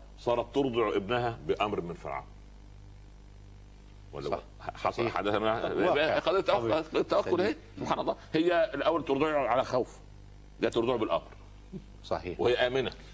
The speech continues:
Speaker 2: و-، و-، و-، والآية واضحة، "فإذا
Speaker 1: أيوة.
Speaker 2: خفت عليه".
Speaker 1: آه، آه، "فألقيه في اليم ولا
Speaker 2: يعني
Speaker 1: تخف".
Speaker 2: تخاف وتلقيه شيء.
Speaker 1: طب و-، ول-، ولذلك لما ابن القيم يعلق على القصة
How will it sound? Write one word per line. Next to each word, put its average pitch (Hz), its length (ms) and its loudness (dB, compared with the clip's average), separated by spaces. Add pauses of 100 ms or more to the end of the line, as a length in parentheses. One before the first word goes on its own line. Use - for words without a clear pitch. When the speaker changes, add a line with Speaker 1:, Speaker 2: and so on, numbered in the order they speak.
(120)
Speaker 2:
و-، 101 100 2
و-، 123 300 2
و-، 127 280 2
والآية 139 380 4
واضحة، 139 440 2
"فإذا 113 280 0
Speaker 1:
أيوة. 90 120 -2
Speaker 2:
خفت 127 200 -2
عليه". 104 540 2
Speaker 1:
آه، 95 200 4
آه، 107 40 -2
"فألقيه - 460 0
في - 120 -4
اليم 107 260 2
ولا 95 120 2
Speaker 2:
يعني 90 140 2
Speaker 1:
تخف". 95 100 -4
Speaker 2:
تخاف 135 420 0
وتلقيه - 480 -4
شيء. - 180 -8
Speaker 1:
طب - 160 -4
و-، 87 240 2
ول-، 87 240 2
ولذلك 85 640 0
لما 82 300 -6
ابن 73 140 -10
القيم 98 360 -2
يعلق 90 380 -2
على 78 100 -2
القصة - 400 -10